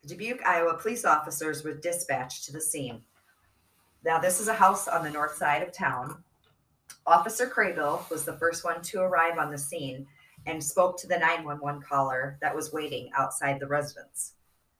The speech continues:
After the caller gave a brief summary and advised Craybill, "You don't wanna go in there."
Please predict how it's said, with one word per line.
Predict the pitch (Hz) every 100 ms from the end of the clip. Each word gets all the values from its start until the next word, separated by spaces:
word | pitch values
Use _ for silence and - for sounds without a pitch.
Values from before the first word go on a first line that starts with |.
| _ _ _ -
After | 170 180 214
the | 269
caller | 247 226 220 226 233 -
gave | 190 175 -
a | 127 139
brief | 170 269 302
summary | - 165 147 143 143 - -
and | 156
advised | 151 156 160 160
Craybill, | - 185 165 - - - _ _ _ _ _ _ _ _ - 135
"You | 143
don't | - 147 196 -
wanna | 165 170 175
go | 185
in | 202
there." | 147 - -